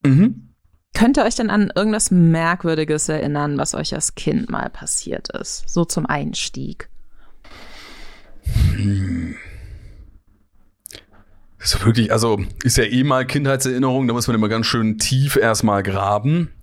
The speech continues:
Speaker 1: Und, äh, ich werde ja allgemein hier im Podcast immer wieder mal so ein bisschen mit der Frage konfrontiert, was mir schon so Merkwürdiges oder Mysteriöses passiert ist. Und immer wieder fällt mir auf, nee,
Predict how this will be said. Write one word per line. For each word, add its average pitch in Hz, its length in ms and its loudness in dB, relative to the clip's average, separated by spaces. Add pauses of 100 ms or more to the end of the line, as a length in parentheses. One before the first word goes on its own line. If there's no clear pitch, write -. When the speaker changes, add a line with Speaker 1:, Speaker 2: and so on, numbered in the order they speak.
(420)
Speaker 1:
Und, 98 440 2
äh, 95 200 4
ich 101 160 0
werde 110 160 2
ja 101 80 2
allgemein 104 540 2
hier 107 140 2
im 95 140 0
Podcast 101 380 0
immer 104 200 2
wieder 113 180 2
mal 95 120 0
so 95 100 -2
ein 92 40 -6
bisschen 98 200 0
mit 95 100 -2
der 98 80 0
Frage 104 400 2
konfrontiert, 101 580 0
was 104 120 0
mir 107 80 0
schon 101 180 -2
so 101 100 0
Merkwürdiges 104 960 0
oder 98 160 4
Mysteriöses 104 680 0
passiert 127 360 0
ist. 123 80 0
Und 117 80 0
immer 120 160 -2
wieder 117 160 2
fällt 117 260 -4
mir 113 100 4
auf, 117 240 0
nee, 180 300 0